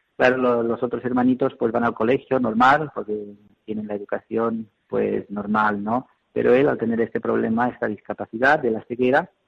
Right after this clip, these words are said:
pues, no podía ir al colegio con los demás, entonces lo dejaban encerrado en la casa. Y yo, a través de unas religiosas que trabajan por la zona,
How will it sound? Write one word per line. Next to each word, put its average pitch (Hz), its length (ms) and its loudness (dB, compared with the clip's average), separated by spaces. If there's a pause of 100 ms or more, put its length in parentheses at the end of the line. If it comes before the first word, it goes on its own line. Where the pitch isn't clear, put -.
(120)
pues, 110 160 -2
no 110 80 -2
podía 107 320 -4
ir 107 140 -4
al 107 80 -6
colegio 107 480 -6
con 101 160 -10
los 101 120 -12
demás, 123 380 0 (380)
entonces 113 320 -4
lo 113 100 -2
dejaban 107 380 -2
encerrado 107 400 -4
en 107 100 -4
la 113 100 -2
casa. 131 440 -6 (360)
Y 123 120 -2
yo, 135 100 4
a 127 40 2
través 127 220 2
de 123 60 -2
unas 123 220 0
religiosas 170 560 0
que 135 80 -8
trabajan 117 400 0
por 120 100 0
la 120 140 0
zona, 135 400 2